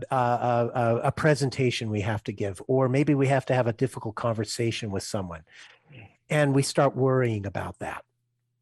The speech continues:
And we imagine the worst case scenario. Well, what happens is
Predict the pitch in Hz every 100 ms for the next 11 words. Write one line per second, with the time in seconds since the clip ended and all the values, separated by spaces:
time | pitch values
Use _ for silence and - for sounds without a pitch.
0 | _ 127 135 143 139 123 135 135 135 127
1 | 131 139 - 131 123 117 120 131 123 -
2 | 135 120 - 110 107 95 87 - - 131
3 | 139 - 214 269 208 147 - 107 107